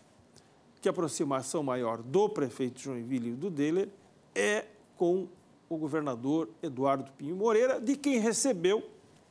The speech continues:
um presente de três milhões de reais por mês para ajudar a pagar a folha do Hospital São José, embora o deputado federal Mauro Mariani seja de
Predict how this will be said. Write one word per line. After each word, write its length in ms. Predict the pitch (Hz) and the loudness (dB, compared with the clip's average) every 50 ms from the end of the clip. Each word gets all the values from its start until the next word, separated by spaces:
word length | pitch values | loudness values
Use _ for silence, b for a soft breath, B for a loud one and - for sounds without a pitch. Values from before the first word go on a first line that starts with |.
| _ _ _ - - _ B B B B B B | _ _ _ -20 -20 _ B B B B B B
um 100 | 277 240 | -2 0
presente 720 | - 262 247 226 196 147 151 180 190 196 190 - - 220 180 | 2 2 2 4 4 4 2 2 0 0 -4 -6 -10 -12 -10
de 160 | 156 185 170 - - - | -10 -12 -12 -12 -10 -2
três 320 | 226 233 269 269 226 175 | 2 2 4 4 2 2
milhões 500 | 180 180 165 156 151 180 214 220 202 170 | 0 -2 -2 0 2 2 2 4 2 2
de 100 | 139 151 | 0 0
reais 360 | 139 131 143 143 147 139 - - | 0 2 2 2 2 0 -2 -8
por 300 | - - 240 277 247 233 | -2 0 2 2 4 4
mês 480 | 202 214 240 226 - - - - - _ b b b b b b b b b b b _ - | 4 4 4 4 2 0 -2 -4 -8 _ b b b b b b b b b b b _ -2
para 160 | - 202 214 | 0 2 2
ajudar 400 | 190 147 170 151 131 160 165 165 | 2 0 -2 -2 2 2 2 2
a 20 | 165 | 2
pagar 320 | - 170 156 135 139 131 | 0 0 0 2 0 0
a 60 | 127 | -2
folha 360 | 120 - - 160 170 170 170 165 | -4 -4 -2 0 0 2 0 -2
do 140 | 147 151 | -2 -4
Hospital 560 | 147 139 - - - - - 147 139 147 - - | -8 -8 -10 -16 -18 -4 -2 -2 -2 -2 -4 -10
São 400 | - - - - - 156 147 139 | -14 -10 -8 -4 -2 -2 -2 -2
José, 420 | 117 131 127 104 104 101 101 - B B B B B B B B - | -4 -6 -8 -8 -8 -10 -12 -12 B B B B B B B B -8
embora 580 | 285 240 196 180 170 180 190 196 208 202 - - - - - _ - | -6 0 2 4 4 6 6 4 4 2 -2 -10 -20 -20 -20 _ -4
o 60 | 185 | -2
deputado 440 | 160 151 143 - - 143 135 - - | -2 -2 -2 -2 0 0 0 0 -2
federal 420 | - 147 131 117 123 117 120 117 117 | -4 -4 -2 -2 0 0 0 -2 -2
Mauro 260 | 120 123 131 151 175 | -2 -2 -2 -2 0
Mariani 400 | 185 196 190 175 180 202 202 - - - - - - | 0 2 2 2 2 0 0 -4 -10 -14 -20 -20 -12
seja 800 | - - - - - 185 202 208 202 170 160 196 208 196 - - - - - _ - - - _ - | -6 -2 -2 2 4 4 4 4 2 0 -2 -2 -2 -2 -2 -6 -18 -20 -20 _ -20 -20 -20 _ -16
de 380 | 127 123 117 151 160 165 160 | -14 -4 0 2 2 2 0